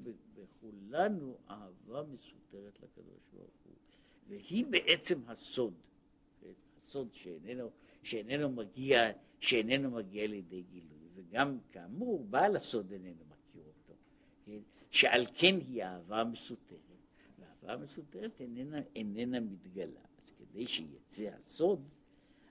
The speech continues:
אשר תבוא לבחינת גילוי, להיות בבחינת מהלך הנל, לשוב למקורו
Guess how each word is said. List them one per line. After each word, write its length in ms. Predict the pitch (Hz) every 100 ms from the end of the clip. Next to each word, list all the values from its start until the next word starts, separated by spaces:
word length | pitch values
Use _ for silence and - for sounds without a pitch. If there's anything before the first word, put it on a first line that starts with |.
| -
אשר 280 | - - -
תבוא 480 | - 98 87 120 180
לבחינת 800 | 175 143 113 - 98 85 104 - 101
גילוי, 380 | 95 82 71 67 _ _ _ _ _ _ -
להיות 640 | 98 98 107 151 175 -
בבחינת 720 | 131 120 104 - 104 101 113 -
מהלך 680 | 117 110 101 92 87 82 90 -
הנל, 1400 | 78 78 73 69 - _ _ _ _ _ - _ _ 196 202
לשוב 600 | - - - 180 240 196
למקורו 1000 | 147 120 113 - 113 90 120 190 143